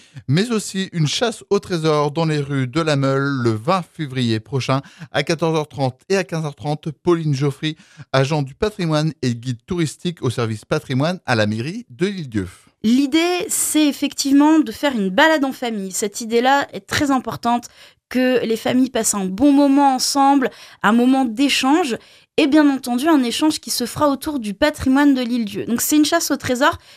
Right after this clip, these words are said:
Speaker 2: ça veut dire que c'est pas une visite guidée. Le guide n'est pas avec les gens en train de donner des explications. Il y a un livret qui est donné aux familles,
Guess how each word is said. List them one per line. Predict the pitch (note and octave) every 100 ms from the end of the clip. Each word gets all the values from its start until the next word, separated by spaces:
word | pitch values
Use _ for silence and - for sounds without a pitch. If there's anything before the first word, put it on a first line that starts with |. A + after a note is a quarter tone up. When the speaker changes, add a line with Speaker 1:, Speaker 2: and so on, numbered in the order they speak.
| _
Speaker 2:
ça | - B3
veut | B3+
dire | C#4
que | -
c'est | -
pas | A3+ F#4+ F#4+
une | F4+
visite | E4+ D#4+ D4+
guidée. | D4+ D4 C#4+ -
Le | A#3
guide | A3+ B3+
n'est | D4 B3+ A3+
pas | D4+ D#4
avec | - A#3 A#3 B3+ B3 - - - _
les | G#3
gens | A3 D4
en | D#4
train | D4+ B3+
de |
donner | A3+ C4 C#4
des | B3 A#3 B3
explications. | - - B3 C4 - G#3 - - _
Il | G3
y |
a | G#3+
un | G3+
livret | G#3+ A#3+ A3+ D#4 A4
qui | - B3
est |
donné | G3 A3+ A#3 B3+ C4
aux | G#3+
familles, | G#3 G#3+ F#3+ F#3+ E4